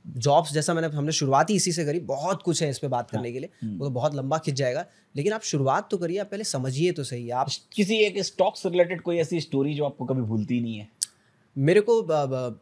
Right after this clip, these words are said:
Speaker 1: टाटा मोटर्स बहुत पसंद आता है, मतलब
Speaker 2: हम्म।
Speaker 1: मेरे पास खुद भी टाटा की गाड़ी है, दोनों
Speaker 2: हम्म।
Speaker 1: गाड़ी जो है मेरे घर पे वो टाटा की है।
Speaker 2: हम्म, हम्म।
Speaker 1: तो, अ, टाटा मेरे को, एक तो रतन टाटा सर का होना,
Speaker 2: हम्म।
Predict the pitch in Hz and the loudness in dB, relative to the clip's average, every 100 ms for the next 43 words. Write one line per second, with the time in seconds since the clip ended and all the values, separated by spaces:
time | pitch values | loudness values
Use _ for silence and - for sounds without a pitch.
0 | _ 131 127 175 170 147 160 131 123 135 | _ -2 0 0 0 0 -2 -2 -2 -4
1 | - 123 127 123 113 117 120 135 110 92 | -4 -4 -4 -6 -6 -6 -6 -2 -2 -2
2 | - - - - 127 135 143 135 131 143 | -8 -20 -14 -6 -2 -2 -2 -4 -4 -2
3 | 139 123 135 135 120 120 127 127 135 135 | 0 0 -2 -4 -4 -4 -4 -2 0 0
4 | 127 135 135 131 127 120 113 127 117 113 | -2 -4 -4 -2 -4 -4 -6 -6 -6 -6
5 | 117 117 120 120 98 139 _ 110 101 127 | -8 2 6 6 4 -6 _ -6 -4 -4
6 | 131 127 104 117 120 120 - 147 202 240 | -6 -8 -8 -4 -4 -4 -2 -2 0 0
7 | 208 185 196 - 151 - 180 147 135 165 | 0 0 -2 -2 -4 -4 -4 -2 0 2
8 | 170 156 165 151 - 160 147 165 139 139 | 2 2 2 -2 -2 0 2 2 2 2
9 | 165 170 _ _ - 131 101 | -2 -6 _ _ 4 4 4